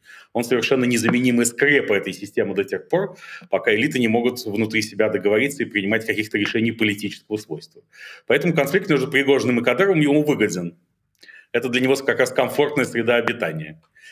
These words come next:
И я не исключаю, что он сам его достаточно тонко подпитывает, как он умеет, поскольку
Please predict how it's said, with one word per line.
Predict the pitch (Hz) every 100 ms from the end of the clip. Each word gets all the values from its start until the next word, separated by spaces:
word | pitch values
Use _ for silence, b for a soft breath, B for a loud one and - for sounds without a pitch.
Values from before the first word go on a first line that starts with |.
| B
И | 113
я | 135
не |
исключаю, | 131 120 117 131
что | 127
он | 107
сам | 127
его | 120 113
достаточно | 107 113 - 107
тонко | 110 110 113
подпитывает, | 113 - 135 135 113 110
как | -
он | 113
умеет, | 110 95 80 80
поскольку | 85 - 98 - 90